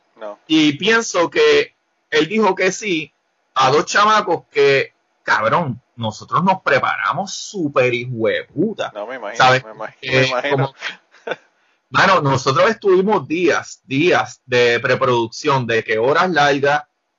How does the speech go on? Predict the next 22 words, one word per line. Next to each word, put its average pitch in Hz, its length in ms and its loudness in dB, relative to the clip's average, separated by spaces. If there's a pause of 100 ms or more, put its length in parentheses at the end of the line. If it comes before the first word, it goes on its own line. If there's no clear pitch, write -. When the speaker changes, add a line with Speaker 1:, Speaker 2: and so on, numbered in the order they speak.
Speaker 2:
Este, 135 420 0
cuando 143 600 2
Rubén 147 280 2
me 208 120 -2
lo 202 180 2
dijo, 139 360 0 (720)
que 131 380 2
es 131 40 0
medio 165 380 0
funny 147 400 -2
la, 139 180 2
la 143 80 -4
historia, 147 400 0
él 117 80 -4
me 147 160 -2
llamó 165 520 0
y 131 120 -6
nosotros 120 440 -2
estábamos, 143 840 0
eh, 113 480 0
<laughs> - 260 -16
tatuándonos. 120 560 -4